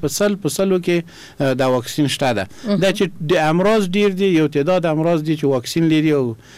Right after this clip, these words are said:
Speaker 1: اه، دا واکسین په خپله باید پیش د دو چې مریض،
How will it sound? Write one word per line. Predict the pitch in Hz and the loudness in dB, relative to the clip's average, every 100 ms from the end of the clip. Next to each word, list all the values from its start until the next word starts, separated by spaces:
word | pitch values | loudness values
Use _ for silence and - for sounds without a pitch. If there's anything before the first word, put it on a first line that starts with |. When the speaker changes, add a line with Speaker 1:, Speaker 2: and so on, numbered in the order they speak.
| - 139 | -10 -2
Speaker 1:
اه، | 127 120 | 0 0
دا | 120 127 127 | 0 0 2
واکسین | 127 127 - 185 | 0 -2 0 0
په | 170 | -2
خپله | 165 190 180 165 135 | -2 0 2 2 -2
باید | 117 139 135 - | -2 0 -2 -2
پیش | 190 190 156 | 0 0 2
د | 143 | 0
دو | 147 | 0
چې | 143 | 0
مریض، | 131 123 135 175 147 | 0 0 0 0 -2